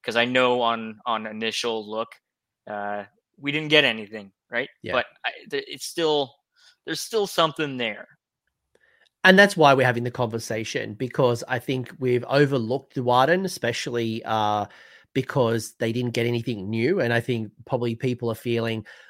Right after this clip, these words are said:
Speaker 2: like, I got a whole bunch of questions that people were kind of asking me. And I think the morale is feeling a little bit low right now because the humans got all the good stuff. And you know what? This might get expanded in a Broken Realms or this, like, Dawnbringer that we're currently seeing.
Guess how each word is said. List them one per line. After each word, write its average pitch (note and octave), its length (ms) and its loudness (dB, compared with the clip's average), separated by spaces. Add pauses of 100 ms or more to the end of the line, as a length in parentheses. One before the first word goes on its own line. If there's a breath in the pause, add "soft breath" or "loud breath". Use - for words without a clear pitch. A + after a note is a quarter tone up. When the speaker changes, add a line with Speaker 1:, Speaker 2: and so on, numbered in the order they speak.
Speaker 2:
like, F3 120 8
I G3 60 10
got G3 140 10
a F3 60 10
whole D#3 160 10
bunch B2+ 200 0
of B2+ 80 -6
questions A#2 460 -4
that A2+ 140 -6
people A#2 260 -4
were A2 60 -4
kind A2+ 220 -4
of A2+ 60 -2
asking C3 480 0
me. G#2+ 160 -2
And A2 80 -2
I A#2+ 140 0
think C3+ 240 -2
the A#2 260 0
morale A#2+ 640 0
is A2 180 -6
feeling A#2 380 -2
a A#2 40 -2
little A2+ 140 -2
bit A2+ 160 -2
low G#2+ 220 -4
right B2+ 320 -2
now C#3+ 220 0
because A#2+ 440 -4 (340 loud breath)
the C#3+ 60 -4
humans C#3 360 0
got B2 100 -2
all A2 80 -2
the G#2+ 80 -6
good G2 180 -8
stuff. - 380 -12 (340 soft breath)
And F#3 100 2
you F#3 60 2
know F3 120 6
what? F#3 300 4
This F#3+ 200 -6
might F3+ 180 2
get E3+ 120 0
expanded D3 560 0
in C#3 120 -4
a C3 60 2
Broken B2 500 -4
Realms A#2+ 420 -2
or A#2 200 -4
this, A2+ 220 -6
like, A2+ 200 -4
Dawnbringer A#2+ 500 -2
that A#2 120 -4
we're A#2 80 -8
currently A#2 400 -4
seeing. B2 420 -2